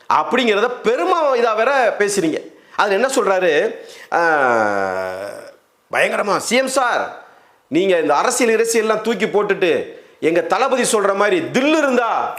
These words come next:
தேர்தல்ல சந்திங்க" அப்படிங்கிறீங்க. எங்க போய் நின்னு பேசுறீங்க?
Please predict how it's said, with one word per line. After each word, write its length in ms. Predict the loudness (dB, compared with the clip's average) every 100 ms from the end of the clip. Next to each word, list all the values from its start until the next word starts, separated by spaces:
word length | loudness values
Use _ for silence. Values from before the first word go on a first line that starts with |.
| -2
தேர்தல்ல 420 | 0 0 0 0 0
சந்திங்க" 500 | 0 0 2 0 -2 -10 -20 _ -4
அப்படிங்கிறீங்க. 640 | -2 0 -2 -2 -4 -8 -16 _ _ _
எங்க 360 | -2 0 0 2
போய் 140 | 2
நின்னு 240 | 2 2
பேசுறீங்க? 560 | 0 -2 -4 -2 -2